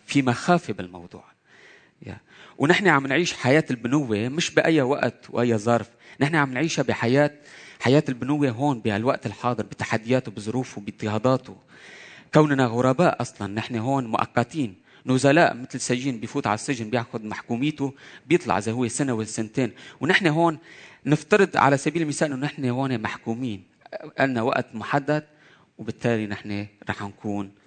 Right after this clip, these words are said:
بالمكان الأساسي. نحن عم نعيش حياتنا هون. بت-، بالعربي ما كتير واضحة، بتيجي بالإنجليزي كلمة here، يعني هنا بهالوقت هيدا، هون بهالمحل، من وين ما كنت، وين ما كنت،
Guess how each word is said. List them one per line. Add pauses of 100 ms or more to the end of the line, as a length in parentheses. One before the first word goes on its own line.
(920)
بالمكان
الأساسي. (840)
نحن
عم
نعيش
حياتنا
هون.
بت-،
بالعربي
ما
كتير
واضحة،
بتيجي
بالإنجليزي
كلمة (120)
here،
يعني (320)
هنا
بهالوقت
هيدا، (140)
هون
بهالمحل،
من
وين
ما
كنت، (440)
وين
ما
كنت،